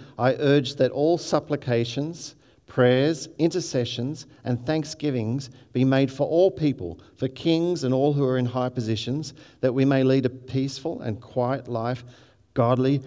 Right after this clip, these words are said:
and dignified in every way. This is good,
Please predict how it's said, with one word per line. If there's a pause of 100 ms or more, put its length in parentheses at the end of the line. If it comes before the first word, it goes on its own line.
(120)
and
dignified
in
every
way. (340)
This
is
good,